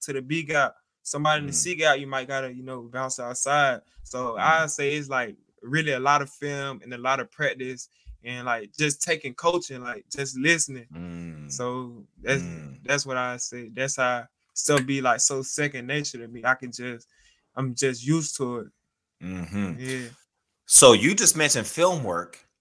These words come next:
Speaker 1: Yeah.
Speaker 2: in football, but you're a s-, you're not just an athlete, you're a student athlete.
Speaker 1: Yeah.
Speaker 2: So in addition to all that film work and studying you gotta do for your sport, what do you gotta do for the classroom?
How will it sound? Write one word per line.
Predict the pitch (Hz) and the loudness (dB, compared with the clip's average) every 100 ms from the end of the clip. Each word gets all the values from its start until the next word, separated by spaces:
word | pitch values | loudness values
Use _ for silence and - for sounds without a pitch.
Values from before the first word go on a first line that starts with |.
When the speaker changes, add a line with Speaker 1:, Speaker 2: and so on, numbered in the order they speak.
| _ 104 | _ -16
Speaker 1:
Yeah. | 120 127 | -4 -2
Speaker 2:
in | 110 | -2
football, | 117 170 104 101 90 87 _ _ | 2 2 4 0 -2 -6 _ _
but | 104 | -6
you're | 120 190 | -2 0
a | |
s-, | 143 - - | 2 2 0
you're | 160 | -2
not | 175 139 | -2 -2
just | 135 | -6
an | 110 | -6
athlete, | - 135 135 104 98 | 0 0 0 -8 -10
you're | 110 104 | -8 -2
a | |
student | - - 156 147 98 | 2 2 0 -4 -8
athlete. | 87 73 - 65 _ _ - | -10 -12 -20 -20 _ _ -10
Speaker 1:
Yeah. | 127 131 | -2 2
Speaker 2:
So | 131 117 | 4 2
in | |
addition | 107 123 170 160 | -2 -2 -2 -2
to | 131 139 | 0 2
all | 120 123 143 | 2 4 2
that | 127 113 - | 0 -4 -6
film | - 147 135 | -10 -10 -6
work | 127 120 | -4 -4
and | 107 | 0
studying | 98 - 131 117 104 | 0 0 -2 -2 -6
you | 113 | -4
gotta | 123 110 | 0 0
do | 98 110 | -2 -8
for | - 107 | -8 -10
your | 95 | -6
sport, | 87 - 147 127 107 - _ _ _ _ _ _ | -4 -2 2 2 2 -6 _ _ _ _ _ _
what | 131 147 | 0 0
do | |
you | 143 | 0
gotta | 139 127 | 4 4
do | 120 131 | 2 -6
for | 123 | -8
the | 107 | -4
classroom? | 135 120 - 82 | 0 0 -2 -10